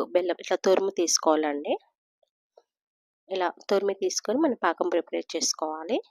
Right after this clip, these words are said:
ఒక స్టీల్ గిన్నె తీసుకొని, ఒక కప్పు తాటి బెల్లం అందులో వేసేసుకుందామండి. అరకప్పు వాటర్ వేసుకోవాలి.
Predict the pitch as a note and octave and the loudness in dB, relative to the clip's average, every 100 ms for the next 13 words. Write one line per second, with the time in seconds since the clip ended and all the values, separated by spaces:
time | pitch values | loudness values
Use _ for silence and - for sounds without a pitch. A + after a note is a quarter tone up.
0 | _ _ _ _ _ _ _ _ _ _ | _ _ _ _ _ _ _ _ _ _
1 | _ _ - G#3 G3 - G3 F#3 F#3 F3+ | _ _ -2 2 2 2 0 -2 -2 -4
2 | E3+ E3+ E3 - E3 F#3 E4+ _ _ _ | -2 -2 -4 -4 -4 -4 -6 _ _ _
3 | _ _ _ _ _ _ _ _ _ _ | _ _ _ _ _ _ _ _ _ _
4 | _ _ _ _ _ - G#3+ G#3 - G3 | _ _ _ _ _ 0 2 2 -2 -4
5 | - F3+ - _ _ _ _ _ _ - | 0 -2 -2 _ _ _ _ _ _ -2
6 | F#3+ F3 F3 F3 F3 E3 E3 E3 E3+ E3 | 0 0 -2 -2 -2 -4 -2 -2 -2 -2
7 | - D#3+ - D3+ D#3 E3 C4+ C4 F3 - | -2 -2 -2 -4 -4 -4 -2 0 -2 -2
8 | F3+ F3+ E3 D3+ D3+ D#3+ D#3+ - - D#3 | 0 2 4 2 2 -4 -4 -6 -2 -2
9 | D#3+ E3 | -2 -4